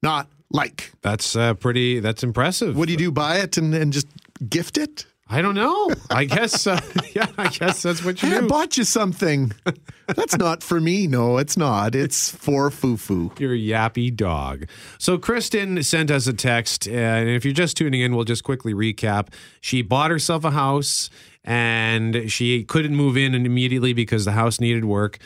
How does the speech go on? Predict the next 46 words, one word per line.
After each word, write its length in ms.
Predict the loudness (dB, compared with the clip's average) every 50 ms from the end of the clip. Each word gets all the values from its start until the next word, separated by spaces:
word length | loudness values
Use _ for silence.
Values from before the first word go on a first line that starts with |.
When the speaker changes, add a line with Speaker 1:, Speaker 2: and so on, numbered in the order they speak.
| -20 -20 -20 _ -8
Speaker 2:
So 160 | -4 -2 -2
she 300 | 0 0 0 0 0 0
got 340 | -2 -2 -2 0 -2 0 -2
to 80 | -2
know 400 | -2 0 2 2 2 2 2 2
her 160 | 0 0 0
neighbors 400 | 2 2 2 2 2 0 0 0
on 140 | 0 0 0
either 280 | 0 0 0 0 0 0
side. 460 | 0 0 2 2 2 2 0 -2 -4 -8 -16 -20 -10
She 120 | -6 -4 -2
described 440 | -2 -2 0 2 2 2 2 2 2
one 200 | 2 2 2 2
of 60 | 2
them 180 | 2 0 0
as 240 | 2 2 2 0 0 -2 -2
all 240 | 0 2 2 2 4
right 260 | 4 2 2 2 2
lady 420 | 2 2 2 2 2 2 0 0 -2 -6 -14 -20 -8 -4
and 340 | -2 0 2 2 2 2 2
the 160 | 2 2 2
other 140 | 2 2 2
one 200 | 2 2 2 2
as 180 | 2 0 -2 -2
unstable 640 | -2 0 0 2 0 0 0 0 0 0 0 0 0 0
lady. 420 | 0 0 0 0 0 0 -2 -2 -6 -12 -12 -4 -2
Unstable 520 | 0 2 2 2 2 2 2 2 0 0
lady 340 | 0 0 0 0 0 0 0
had 180 | 0 0 -2 -2
a 40 |
dog 720 | -2 -2 0 2 2 2 2 2 0 -2 -2 -4 -4 -6 -8 -10 -12 -20 -20 _ -10
that 320 | -4 -2 0 0 0 -2 -2
she 220 | -2 -2 0 0
enjoyed 380 | -2 -2 -2 -2 0 0 0 0
letting 220 | -2 0 0 0
out 160 | -2 -2 -4 -4
to 80 | -8
bark 600 | -6 -2 0 0 0 0 -2 -4 -8 -12 -18 -20 _ -20 -20 -20 _ -4
every 220 | -4 -2 -2 -2
time 320 | -2 0 0 0 0 0 0
they 140 | 0 0
were 100 | 0 0
in 140 | -2 -2 -2
the 80 | 0 0
yard. 560 | 0 2 2 2 0 0 -2 -6 -10 -10 -6
So 320 | -2 0 0 0 0 -2